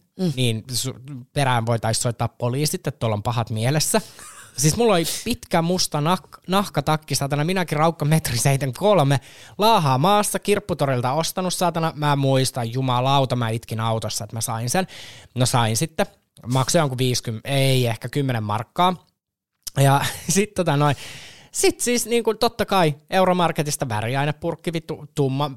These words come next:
Speaker 2: pikimusta tukka, saatana.
Speaker 1: Ei.
Speaker 2: Joo, mä sanon, pörrineiti jää toiseksi, saatana, kun mulla oli se tukka, kuule, ja sit mä vedin sen, tiedätkö sä, niinku klimppeihin.
Speaker 1: Eli semmoisiksi piikeiksi
Speaker 2: Joo,
Speaker 1: vai?
Speaker 2: piikeiksi, niinku vähän kuin vittu
Speaker 1: Ei.
Speaker 2: jääpuikot.
Speaker 1: Ei.
Speaker 2: Joo.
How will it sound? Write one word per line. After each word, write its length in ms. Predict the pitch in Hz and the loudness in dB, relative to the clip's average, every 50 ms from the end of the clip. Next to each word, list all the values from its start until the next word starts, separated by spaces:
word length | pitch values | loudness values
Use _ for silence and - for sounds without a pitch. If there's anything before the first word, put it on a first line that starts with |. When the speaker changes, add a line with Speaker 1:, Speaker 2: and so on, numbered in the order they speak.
| _ - | _ -4
Speaker 2:
pikimusta 800 | 147 135 120 - - 139 131 127 120 117 113 110 - - 117 | -2 -2 -2 -2 0 2 2 2 2 0 -2 -2 -4 -4 -6
tukka, 520 | 110 _ - - 123 - _ _ - 127 113 | -8 _ -6 -6 -6 -6 _ _ -6 -4 -4
saatana. 500 | - - 117 113 117 - 123 123 131 135 | -2 0 0 0 -2 -2 -2 -2 -2 0
Speaker 1:
Ei. 220 | - 190 190 202 170 - - - - | 2 2 2 2 0 -6 -8 -10 -6
Speaker 2:
Joo, 200 | - 127 143 143 | 0 2 2 4
mä 80 | 139 147 | 4 2
sanon, 200 | 139 147 135 123 - - | 0 0 -2 -2 0 2
pörrineiti 600 | 175 170 165 156 160 143 135 123 127 117 127 123 | 2 4 4 4 4 2 2 2 0 0 0 0
jää 160 | 120 117 117 | 0 0 0
toiseksi, 500 | - 139 131 131 127 123 127 117 - - | 0 0 2 2 2 0 -2 -4 -4 -2
saatana, 340 | 120 110 113 - 113 110 107 | -2 -2 -2 -2 -4 -6 -6
kun 140 | - 117 | -6 -4
mulla 180 | 120 117 120 120 | -4 -2 0 0
oli 100 | 117 117 | 0 0
se 80 | 107 120 | -2 -4
tukka, 380 | - - 160 156 - - 139 123 | -2 0 -2 -2 -2 -4 -8 -6
kuule, 180 | - 135 131 | -4 -2 -2
ja 100 | 120 123 | -2 0
sit 140 | 123 - 165 | -2 0 0
mä 120 | 170 151 | 0 0
vedin 240 | 147 147 131 131 127 | 0 0 0 0 -2
sen, 200 | - 135 131 135 - _ _ _ _ | -2 -2 -4 -4 -6 _ _ _ _
tiedätkö 240 | - 170 156 - - | -2 -2 0 0 2
sä, 120 | 180 160 | 2 2
niinku 240 | 160 170 165 160 170 | 2 0 -2 -4 -6
klimppeihin. 1080 | - - 233 233 226 214 185 - - _ - 131 123 123 113 113 107 127 127 127 123 - _ _ - - | -4 0 0 2 2 2 0 -2 -4 _ -4 -2 0 0 0 0 -2 -2 -2 -2 -4 -6 _ _ -12 -4
Speaker 1:
Eli 180 | - 226 220 214 | 0 2 2 4
semmoisiksi 360 | 226 226 214 214 196 185 - - | 4 4 2 2 0 -2 -2 0
piikeiksi 540 | 269 262 226 202 185 175 180 170 - - 220 | 2 2 2 2 0 -2 -4 -4 0 2 4
Speaker 2:
Joo, 80 | 220 | 4
Speaker 1:
vai? 120 | 202 202 202 | 4 4 4
Speaker 2:
piikeiksi, 500 | 254 262 247 196 160 185 185 202 - 220 | 4 4 4 4 4 4 2 2 2 0
niinku 140 | 214 202 202 233 | 2 2 4 4
vähän 100 | 240 208 | 4 4
kuin 100 | 202 196 196 | 4 6 6
vittu 120 | 196 190 | 6 6
Speaker 1:
Ei. 80 | 202 196 | 6 4
Speaker 2:
jääpuikot. 760 | 214 214 208 196 156 139 - 151 139 131 123 117 - - 202 | 4 4 4 4 4 2 2 2 2 2 2 2 2 2 4
Speaker 1:
Ei. 340 | 202 202 196 190 190 185 180 - - _ - | 6 6 6 6 4 2 0 -6 -12 _ 0
Speaker 2:
Joo. 280 | 233 247 233 214 185 | 2 4 4 4 4